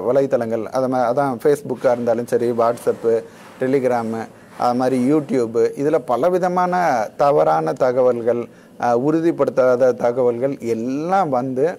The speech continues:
நம்மள நல்லா குழப்பிட்டு இருக்கு. So, நம்ம வந்து அதோட உண்மை தன்மையை கூட தெரிஞ்சுக்காம, கூட கொஞ்சம் குழம்பி போய், நாம பயந்து,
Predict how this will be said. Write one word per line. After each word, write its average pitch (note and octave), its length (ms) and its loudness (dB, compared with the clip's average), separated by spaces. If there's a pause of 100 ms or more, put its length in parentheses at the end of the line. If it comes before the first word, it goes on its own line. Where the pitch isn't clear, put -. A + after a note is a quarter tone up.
நம்மள C3 560 -2
நல்லா B2 400 -2
குழப்பிட்டு B2+ 460 -2
இருக்கு. - 300 -12 (520)
So, E3+ 160 -2
நம்ம E3 240 0
வந்து F3 420 2 (260)
அதோட C#3 240 4
உண்மை D3+ 440 2
தன்மையை D3+ 380 0
கூட D3+ 340 2
தெரிஞ்சுக்காம, C3 880 -2 (140)
கூட F3+ 260 4
கொஞ்சம் D3 800 2
குழம்பி D3 300 2
போய், B2 500 0
நாம D3 520 -2
பயந்து, C3 600 2